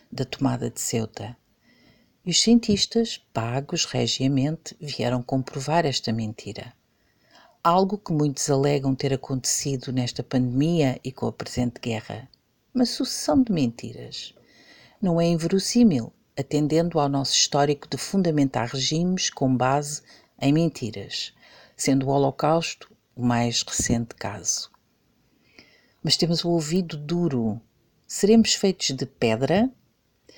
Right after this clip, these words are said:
Dizer que o racismo, e por causa desta consequente escravatura, sobre os pretos, e o ódio a um grupo específico,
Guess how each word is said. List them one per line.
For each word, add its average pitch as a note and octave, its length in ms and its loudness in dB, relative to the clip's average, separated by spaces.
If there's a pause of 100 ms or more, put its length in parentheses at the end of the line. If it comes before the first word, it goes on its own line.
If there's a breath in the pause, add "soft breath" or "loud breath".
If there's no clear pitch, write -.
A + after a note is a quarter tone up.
(260 loud breath)
Dizer G3+ 380 4
que - 100 -6
o A#3+ 60 4
racismo, - 1000 -4
e C#3+ 80 -8
por - 200 -8
causa F3 420 2
desta D3 340 0
consequente D#3 600 -2
escravatura, B2+ 960 -4 (160)
sobre C3 720 -2
os F#3 200 -2
pretos, - 720 -12 (500 soft breath)
e C#3 160 0
o C3 160 2
ódio B2 520 2
a B2+ 80 2
um B2 160 2
grupo C#3 320 -4
específico, - 1000 -8